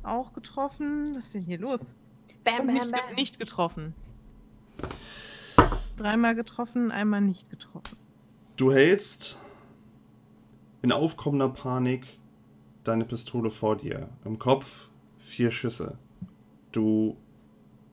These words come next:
Speaker 3: visierst an und wenn du irgendwie in die Richtung schießen würdest, du würdest immer irgendwas treffen, normalerweise.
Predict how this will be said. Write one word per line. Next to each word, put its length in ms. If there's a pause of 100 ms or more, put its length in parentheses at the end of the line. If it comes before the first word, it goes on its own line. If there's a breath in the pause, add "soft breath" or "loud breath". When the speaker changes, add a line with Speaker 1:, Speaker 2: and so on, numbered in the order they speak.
(160)
Speaker 3:
visierst 520
an 300 (760)
und 440 (880)
wenn 160
du 100
irgendwie 480
in 120
die 100
Richtung 360
schießen 400
würdest, 420
du 100
würdest 400
immer 300
irgendwas 460
treffen, 460 (220)
normalerweise. 720